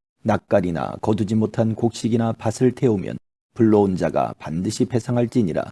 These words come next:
사람이 돈이나 물품을 이웃에게 맡겨 지키게 하였다가 그 이웃집에서 도둑을 맞았는데 그 도둑이 잡히면 갑절을 배상할 것이요. 도둑이 잡히지 아니하면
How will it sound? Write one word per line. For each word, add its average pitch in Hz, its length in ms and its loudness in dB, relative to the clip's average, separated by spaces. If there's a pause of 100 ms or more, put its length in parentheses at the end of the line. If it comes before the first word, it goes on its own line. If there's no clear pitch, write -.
(300)
사람이 123 460 6
돈이나 120 420 4
물품을 117 540 2
이웃에게 123 440 4
맡겨 104 520 0
지키게 - 400 -6
하였다가 110 640 -4 (320)
그 101 200 2
이웃집에서 90 840 -2
도둑을 113 340 0
맞았는데 110 640 0 (380)
그 120 240 10
도둑이 120 360 2
잡히면 123 520 0
갑절을 120 560 0
배상할 123 380 2
것이요. 80 460 -4 (380)
도둑이 110 340 2
잡히지 104 440 0
아니하면 80 560 -2